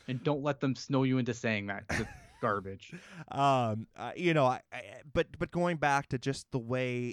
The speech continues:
Speaker 2: in which the, the presentation of the Sharks broadcast has continued, I, you know, at this point, I feel it's almost, um, eh, we're almost being,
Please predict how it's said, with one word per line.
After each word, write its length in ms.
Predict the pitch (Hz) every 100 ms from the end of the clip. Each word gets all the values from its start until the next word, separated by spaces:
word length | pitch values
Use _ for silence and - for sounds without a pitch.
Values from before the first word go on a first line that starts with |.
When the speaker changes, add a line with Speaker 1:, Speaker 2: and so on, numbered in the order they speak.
| -
Speaker 2:
in 240 | 120 120
which 340 | 120 123 - -
the, 140 | 117 -
the 80 | 120
presentation 920 | - 139 143 143 - 131 127 - 123
of 200 | 113 110
the 80 | 135
Sharks 480 | - - 117 117 -
broadcast 840 | - 113 110 120 123 110 113 107
has 160 | 110 -
continued, 500 | 120 107 139 135 120 _ - _ _ _
I, 60 | -
you 240 | 180 190
know, 160 | 190 175
at 140 | 143 - -
this 360 | 147 175 -
point, 480 | - - 143 151 160
I 80 | 127
feel 480 | - - 139 135 131
it's 220 | 117 -
almost, 680 | 123 127 127 123 - - 117
um, 420 | 107 101 101 98 _ _ _ _ _ _ - _ -
eh, 60 | 107 - - - _ 147 - 175 - 151
we're 200 | 180 190
almost 680 | 185 190 202 208 - - 139
being, 680 | 156 165 156 151 143 135